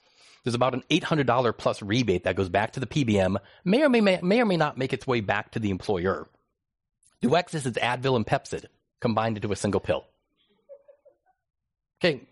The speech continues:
well, actually, you know, that's ibuprofen and formidine or something like that. These are generic drugs.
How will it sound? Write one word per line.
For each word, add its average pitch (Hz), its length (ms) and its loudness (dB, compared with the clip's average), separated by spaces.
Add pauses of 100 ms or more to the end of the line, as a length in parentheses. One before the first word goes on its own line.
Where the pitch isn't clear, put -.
well, 143 220 4
actually, 131 540 -4
you 135 100 0
know, 104 160 2
that's 135 340 -2 (100)
ibuprofen 123 840 0
and 101 640 2
formidine 101 920 0
or 82 40 -4
something 92 300 -4
like 85 140 -2
that. 95 140 -4 (340)
These 208 160 4
are 165 60 4
generic 135 420 0
drugs. - 500 -2